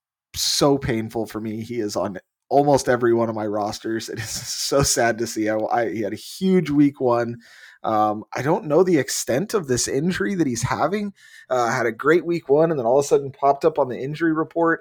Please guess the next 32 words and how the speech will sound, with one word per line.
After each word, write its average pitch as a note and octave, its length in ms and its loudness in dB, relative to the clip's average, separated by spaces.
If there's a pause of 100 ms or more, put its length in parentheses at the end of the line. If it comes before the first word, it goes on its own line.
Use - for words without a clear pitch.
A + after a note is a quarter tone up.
and A#2 300 -4 (220)
hasn't C3 340 -2
practiced C#3 480 0
all B2+ 160 6
week D3+ 260 -4
and A2+ 100 -6
they G2 80 -4
ruled B2 220 -4
him G#2+ 120 -6
out. A#2+ 240 -2 (120)
Um, G#2 400 -4 (560)
to - 80 -4
me, E3 300 0 (100)
uh, B2 300 4
this C#3 200 -4
is B2+ 120 -6
a A#2 80 0 (240)
Jonathan B2+ 360 2
Taylor A#2 300 -2
show. G2+ 340 -4 (120)
I A2+ 120 -2
mean, A#2 200 -2
it's A#2 140 -2
gonna B2 160 0
be A#2 120 0
all A#2+ 240 6
Jonathan A#2+ 460 0
Taylor, A#2 460 2 (840)
uh, G2 380 0
the G#2+ 120 0
entire A2+ 400 4
game. G#2+ 360 -2